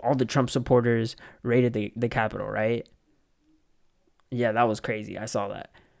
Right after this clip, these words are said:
But then after, these people were getting caught,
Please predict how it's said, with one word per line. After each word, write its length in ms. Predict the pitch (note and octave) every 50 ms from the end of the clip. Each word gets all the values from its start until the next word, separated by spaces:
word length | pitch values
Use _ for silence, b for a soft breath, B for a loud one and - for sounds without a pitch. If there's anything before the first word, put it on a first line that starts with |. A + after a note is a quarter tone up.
| b b b b _ _ -
But 140 | - B2 -
then 160 | C3+ B2 - -
after, 560 | A#2 A#2+ B2+ C#3+ - - A2+ G#2+ G#2+ A2 - - _ _ _ - - -
these 160 | - B2+ A#2+
people 240 | - C#3+ C3 C3+ B2+
were 100 | A#2+ A#2+
getting 240 | A#2 B2 A#2 A2+ A2
caught, 420 | - B2 A#2 B2 C3+ C#3 - -